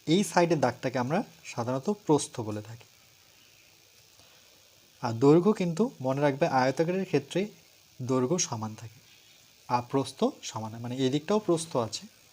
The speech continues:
আর দৈর্ঘ্য নিচেরটাও কিন্তু আমাদের দৈর্ঘ্য। তাহলে উপর আর নিচে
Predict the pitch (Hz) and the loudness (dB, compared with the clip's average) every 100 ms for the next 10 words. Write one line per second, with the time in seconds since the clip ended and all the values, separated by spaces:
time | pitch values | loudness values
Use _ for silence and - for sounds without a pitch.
0 | _ - - _ _ - - - - - | _ -20 -20 _ _ -20 -20 -20 -20 -2
1 | 127 120 127 127 127 220 - - 131 120 | 0 2 2 2 2 -2 -4 -14 -8 -4
2 | 117 127 151 147 160 165 143 202 139 113 | -4 -2 -2 -2 0 0 2 0 0 -4
3 | 104 - - _ _ _ _ _ - 113 | -4 -12 -20 _ _ _ _ _ -12 -12
4 | - - - 131 131 180 185 190 185 170 | -12 -20 -8 -4 0 4 4 2 0 -2